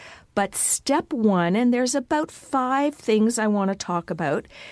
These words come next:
Step one for managing stress is really to do an awareness evaluation. You need to understand for yourself why you're feeling the way you're feeling, why you're feeling panicked or anxious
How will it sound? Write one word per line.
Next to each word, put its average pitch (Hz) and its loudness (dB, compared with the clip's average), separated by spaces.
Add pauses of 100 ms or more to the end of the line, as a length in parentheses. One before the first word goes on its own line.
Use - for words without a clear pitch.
(180)
Step - 2
one 226 2
for 247 0
managing 190 0
stress 170 -2 (340)
is 233 2
really 285 0
to 262 -2
do 214 2
an 190 2
awareness 196 2
evaluation. 175 0 (460)
You 285 4
need 302 2
to - 0
understand 208 2
for - -4
yourself 185 0
why 185 2
you're 220 2
feeling 185 0
the 175 -2
way 170 0
you're 165 0
feeling, 165 -2 (280)
why 180 2
you're 190 2
feeling 180 0
panicked 220 0
or 151 -4
anxious 196 0